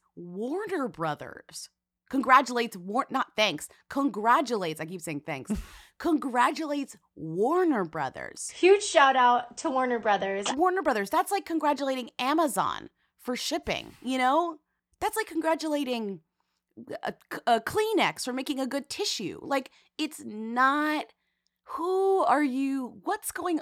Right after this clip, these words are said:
Speaker 1: on here?
Speaker 2: I don't know. A-, and then I was like, "Is she dating someone who, like, works there?" So, but
Speaker 1: Oh,
Speaker 2: I don't
Speaker 1: great
Speaker 2: think she
Speaker 1: question.
Speaker 2: is.
Speaker 1: I don't think so.
Speaker 2: Did, like, Audrina Patridge start getting, like, a s-,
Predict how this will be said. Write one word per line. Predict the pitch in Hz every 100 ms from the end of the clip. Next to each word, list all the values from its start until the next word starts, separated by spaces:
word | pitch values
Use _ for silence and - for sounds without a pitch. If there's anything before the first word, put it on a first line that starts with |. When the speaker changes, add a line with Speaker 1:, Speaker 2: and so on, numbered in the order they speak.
| -
Speaker 1:
on | 294 403 403
here? | 277 190 139 - - _ _ _ _
Speaker 2:
I | 135
don't | 120 120 113
know. | - 101 92 85 - - - - -
A-, | 123 -
and | 123
then | 135
I | 127
was | 113
like, | 110 - -
"Is | 131
she | 151
dating | 131 113 123 147 135
someone | 143 143 139
who, | 120
like, | 113 -
works | 113 98 92 -
there?" | - 151 151 151
So, | - 127 113 104 - _
but | 196 156
Speaker 1:
Oh, |
Speaker 2:
I | 110
don't | 107 117
Speaker 1:
great | -
Speaker 2:
think | - 156
she | - 107
Speaker 1:
question. | 98 95
Speaker 2:
is. | 113 151
Speaker 1:
I |
don't | 147 143
think | 156 -
so. | - 50 - - 127
Speaker 2:
Did, | 160 165
like, | 175 196 - _ 151
Audrina | 165 156 165 220
Patridge | 143 120 120 135 123
start | - - 113 110
getting, | 110 110 107
like, | 101 -
a | 107
s-, | -